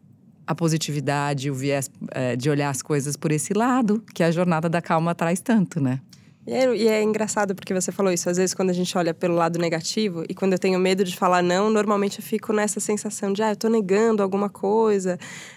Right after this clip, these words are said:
Speaker 2: E é, e é desse jeito que você fala, "Ó, tem alguma coisa que você tá priorizando que é mais importante",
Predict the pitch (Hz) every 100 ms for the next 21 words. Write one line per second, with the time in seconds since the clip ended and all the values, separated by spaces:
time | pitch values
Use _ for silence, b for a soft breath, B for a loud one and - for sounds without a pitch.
0 | - 254 262 - 349 330 294 311 277 262
1 | - 240 247 240 233 208 196 214 214 240
2 | 247 233 233 226 226 - 214 220 208 185
3 | 180 170 170 180 180 185 175 - 220 226
4 | 214